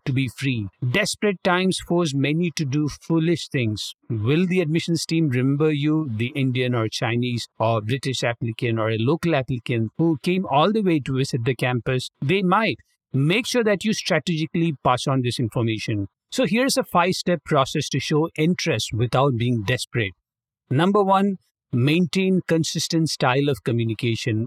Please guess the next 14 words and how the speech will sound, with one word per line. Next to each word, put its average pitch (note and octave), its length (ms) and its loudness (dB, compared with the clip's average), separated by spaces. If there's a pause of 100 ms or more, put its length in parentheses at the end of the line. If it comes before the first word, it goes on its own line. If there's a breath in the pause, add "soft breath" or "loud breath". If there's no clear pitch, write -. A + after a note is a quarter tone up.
(100)
email C#3+ 360 2
signature, C3 720 -2
and C#3 160 0
frequency D3 440 -2
of C#3 120 -2
interaction. A2+ 600 -2 (220)
Don't F#3+ 360 2
over-communicate E3 1040 0
or D#3 180 4
under-communicate C#3 880 0
when A#2+ 160 0
you're B2+ 100 0
showing A#2+ 320 0
interest. A2 520 -4